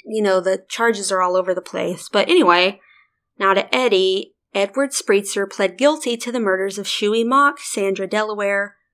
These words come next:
Rose Beck Davis, and Rafael Tirado and received a life sentence for each of these murder charges. And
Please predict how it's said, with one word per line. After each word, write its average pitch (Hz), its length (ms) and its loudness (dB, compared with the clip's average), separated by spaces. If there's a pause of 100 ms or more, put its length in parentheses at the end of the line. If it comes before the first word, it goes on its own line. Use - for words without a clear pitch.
(320)
Rose 202 340 0
Beck - 320 -4
Davis, 277 560 0
and 220 180 -2
Rafael 196 460 -4
Tirado 185 600 0
and 190 120 -4
received 208 400 -6
a 208 60 -4
life 180 320 -4
sentence - 580 -6 (560)
for - 300 -4
each 240 260 -2
of 254 80 -4
these 269 180 -4
murder 180 260 0
charges. - 880 -10 (1040)
And 196 320 -8